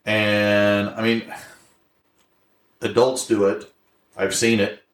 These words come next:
But I also,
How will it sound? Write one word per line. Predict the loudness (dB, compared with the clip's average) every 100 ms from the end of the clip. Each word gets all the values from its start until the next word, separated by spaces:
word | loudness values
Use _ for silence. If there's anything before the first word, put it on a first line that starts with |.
| _ _ _ _ _
But | -6 0 2 4 2 0 -6 -18 _ _ _ _ _ _ _ _ _ _ _ -6
I | 2 4
also, | 4 4 2 2 2 0 -4